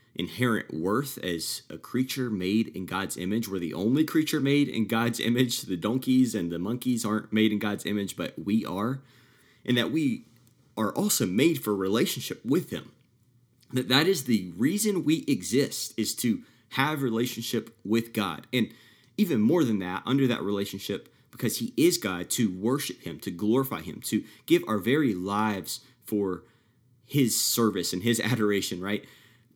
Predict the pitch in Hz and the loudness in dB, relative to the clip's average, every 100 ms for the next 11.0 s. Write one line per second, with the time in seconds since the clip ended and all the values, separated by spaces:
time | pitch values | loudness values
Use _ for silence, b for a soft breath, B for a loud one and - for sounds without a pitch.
0 | _ 110 123 156 180 113 117 139 120 107 | _ 0 2 4 4 2 2 2 2 4
1 | 110 120 117 101 - - 113 123 143 101 | 4 4 2 -2 -8 -2 0 4 4 2
2 | 82 78 - - - - 95 101 135 135 | -2 -6 -8 -6 -4 -4 -4 -2 -2 -2
3 | 120 127 113 98 92 78 98 - 120 113 | -4 0 0 0 -2 -4 -6 -2 -2 -2
4 | - 143 165 147 170 156 131 104 - - | 0 2 2 0 2 4 4 0 -6 -4
5 | 104 90 87 90 92 b b b b 117 | -2 -2 -2 -4 -6 b b b b 0
6 | 135 135 135 117 120 110 98 101 - 110 | 2 0 0 0 0 0 0 -2 -4 -6
7 | 120 127 - 127 - 127 131 113 - _ | -6 -6 -4 -4 -2 -2 0 0 -4 _
8 | b b b b b _ _ - 117 - | b b b b b _ _ 2 2 2
9 | 135 123 110 123 160 165 160 156 135 160 | 2 2 2 4 6 8 8 6 4 4
10 | 131 92 - - - 131 - 165 139 95 | 2 0 -6 -18 -14 -8 0 4 4 2